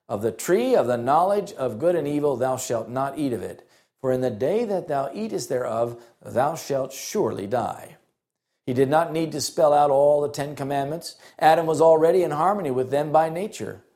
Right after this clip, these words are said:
Because sin had already entered the universe, however, God needed a way for Adam to demonstrate willing obedience.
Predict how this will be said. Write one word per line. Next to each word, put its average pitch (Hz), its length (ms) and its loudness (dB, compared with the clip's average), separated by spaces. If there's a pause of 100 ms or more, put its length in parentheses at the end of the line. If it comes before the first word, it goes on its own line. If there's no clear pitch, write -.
(600)
Because 185 400 0
sin 240 380 -4
had 156 160 -4
already 175 520 2
entered 165 280 -6
the 131 80 -4
universe, 147 600 -2
however, 107 420 0
God 196 440 2
needed 202 320 -2
a 160 80 0
way 151 320 0
for 160 160 -6
Adam 151 360 -2
to 127 80 -4
demonstrate 190 920 -2 (240)
willing 131 600 2 (200)
obedience. 123 960 -4